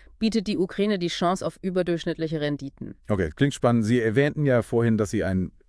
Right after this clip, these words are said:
Speaker 2: spannendes Unternehmen im Auge haben, das von dieser Situation profitieren könnte.
Speaker 1: Ja.
Speaker 2: Erzählen Sie mal.
Speaker 1: Gern. Es handelt sich um die Por A G, ein österreichisches Bauunternehmen mit einer langen und bewegten Geschichte.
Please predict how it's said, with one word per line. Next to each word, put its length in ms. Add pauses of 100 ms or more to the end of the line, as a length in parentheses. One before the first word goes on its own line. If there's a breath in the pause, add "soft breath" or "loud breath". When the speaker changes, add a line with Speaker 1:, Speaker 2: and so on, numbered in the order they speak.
(140)
Speaker 2:
spannendes 440
Unternehmen 520
im 140
Auge 360
haben, 240
das 160
von 120
dieser 160
Situation 500
profitieren 500
könnte. 360
Speaker 1:
Ja. 260 (160)
Speaker 2:
Erzählen 260
Sie 80
mal. 140 (320)
Speaker 1:
Gern. 260 (440 loud breath)
Es 100
handelt 220
sich 180
um 40
die 60
Por 220
A 100
G, 320
ein 320
österreichisches 540
Bauunternehmen 920
mit 200
einer 240
langen 420
und 220
bewegten 480
Geschichte. 500